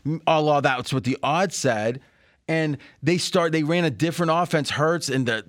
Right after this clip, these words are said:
tush push and all that, and they ran through people.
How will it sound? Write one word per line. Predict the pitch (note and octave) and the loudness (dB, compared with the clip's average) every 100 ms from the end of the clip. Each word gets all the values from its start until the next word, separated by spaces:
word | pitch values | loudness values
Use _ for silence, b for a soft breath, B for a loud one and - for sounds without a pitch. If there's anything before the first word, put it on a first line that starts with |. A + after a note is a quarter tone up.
| - | -6
tush | - F3+ - | -2 -2 -2
push | F3 F3 | -2 0
and | E3 | 0
all | F3 | 2
that, | F#3 - | 0 0
and | D3 | -2
they | D#3 E3 | -2 -2
ran | D3 F3 F3+ | -2 0 0
through | - F#3+ A#3 | 0 0 0
people. | F3+ D#3+ E3 E3 | 0 0 0 -4